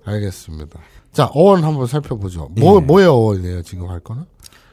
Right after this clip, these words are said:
Speaker 2: 아, 이게 에도 시대부터
Speaker 1: 음.
Speaker 2: 사용되었는데요.
Speaker 1: 그러니까 뭐가?
Speaker 2: 이 스케베라는 말이.
Speaker 1: 스케베.
Speaker 2: 예.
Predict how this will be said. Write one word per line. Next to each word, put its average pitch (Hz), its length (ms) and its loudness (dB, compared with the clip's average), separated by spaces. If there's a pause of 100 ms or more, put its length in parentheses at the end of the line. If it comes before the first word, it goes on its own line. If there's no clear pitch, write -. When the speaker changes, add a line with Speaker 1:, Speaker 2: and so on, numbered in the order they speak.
(160)
Speaker 2:
아, 110 320 -8
이게 127 300 -8
에도 220 320 -4
시대부터 107 720 -8
Speaker 1:
음. 92 260 -12
Speaker 2:
사용되었는데요. 110 800 -6
Speaker 1:
그러니까 123 180 -6
뭐가? 104 460 -2 (240)
Speaker 2:
이 139 160 -8
스케베라는 101 600 -4
말이. 69 140 -10
Speaker 1:
스케베. 165 540 -4 (380)
Speaker 2:
예. 85 260 -8